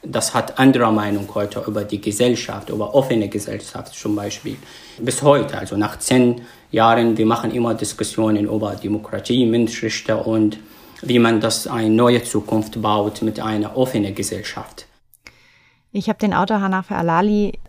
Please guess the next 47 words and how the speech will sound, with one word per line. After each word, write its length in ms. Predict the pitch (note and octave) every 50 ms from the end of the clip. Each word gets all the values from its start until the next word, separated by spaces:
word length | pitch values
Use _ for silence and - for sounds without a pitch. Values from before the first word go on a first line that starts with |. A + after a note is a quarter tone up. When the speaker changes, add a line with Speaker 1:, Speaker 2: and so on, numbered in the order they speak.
| - _
Speaker 2:
am 140 | - E3+ E3+
Schluss 200 | - A#3 A#3+ -
unseres 300 | - G#3 G3 G3+ F#3+ -
Interviews 400 | - A3 A3+ G3+ G3 G3+ F#3+ -
gefragt, 380 | G3+ - - G3 F#3+ G3+ - -
ob 140 | G3+ G3+ -
es 100 | G3 -
für 140 | - G3+
ihn 260 | G3 - A3 A#3+ B3+ -
aus 200 | F3 F3 - -
heutiger 360 | G3+ A3+ A#3 B3+ F#3+ G3 F3+
Sicht, 300 | E3 F#3 A#3 A#3+ - -
zehn 140 | - A3 G#3
Jahre 200 | G3+ F#3+ F3 F#3
später, 300 | - - G#3+ A3 A3+ G3+
eine 180 | - F3+ F3+
gute 240 | - C#4 D4 B3 A#3
Entscheidung 480 | F3+ F3+ F3 - F#3 F3+ F#3 F#3+ F3+ F3+
war, 140 | F3+ E3+
damals 340 | E3 F3 F3+ F#3+ F#3 F3+ -
auf 100 | - -
die 120 | - F3 -
Straße 400 | - - - D#3 F3 - - -
zu 160 | - - G3
gehen. 460 | G3+ G#3+ A3+ A#3 A#3+ B3 C4 C4 A#3
Für 120 | - -
ihn 160 | - F3 F#3+ -
persönlich, 480 | G3+ F#3 E3 E3+ G3 A3 A#3 A3+ -
der 240 | - F#3+ F3+ E3+ - -
ja 240 | - E3+ E3+ D#3 -
im 120 | - D#3+
Gefängnis 420 | D3+ E3 - G3+ A3+ A#3+ A#3 -
war 160 | - G3 F#3 F3+
und 120 | E3 -
auch 140 | E3+ - -
fliehen 300 | - - F#3+ G#3+ A#3 A#3+
musste, 380 | A#3+ B3 A#3+ - - A#3+ -
aber 200 | - F#3 F#3+ -
auch 100 | G3+ G3+
für 140 | - - G#3+ F#3+
sein 200 | G3+ F#3 F#3+ F3+
Land, 280 | F3+ F3+ G#3 G3+ -
das 180 | F#3 F3+ - -
heute 240 | F3+ E3+ - - -
in 100 | F3+ F3
Trümmern 360 | - - - D3+ - - -
liegt. 280 | - - - _ -